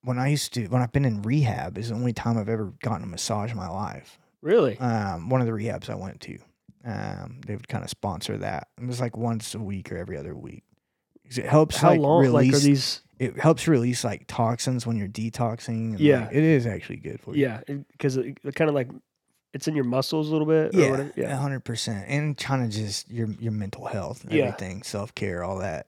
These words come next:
Speaker 1: Um, so anyways, I'd done that, but I'd never, like, done physical therapy type massage like this.
Speaker 2: Yeah.
Speaker 1: So, and this was, like, two months ago. This was recent.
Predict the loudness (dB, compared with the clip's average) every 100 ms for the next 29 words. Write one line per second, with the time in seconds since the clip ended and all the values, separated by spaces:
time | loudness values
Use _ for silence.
0 | -8 -6 -4 -6 -6 -2 0 0 -4 _
1 | _ _ _ _ _ _ _ _ 4 4
2 | 2 -6 0 0 2 4 4 2 0 0
3 | -2 -2 -2 0 0 0 0 -4 -8 -4
4 | 0 2 2 0 0 -2 -6 -4 -2 -2
5 | -4 -6 -6 -8 -12 -20 -14 -8 -6 -4
6 | -6 -6 -8 -8 -10 -8 -4 -4 -6 -6
7 | -4 -4 -6 -2 4 6 6 4 4 -2
8 | -6 -12 _ 0 0 0 -2 -4 -6 -8
9 | -6 -6 -6 -8 -10 -10 -10 -10 -14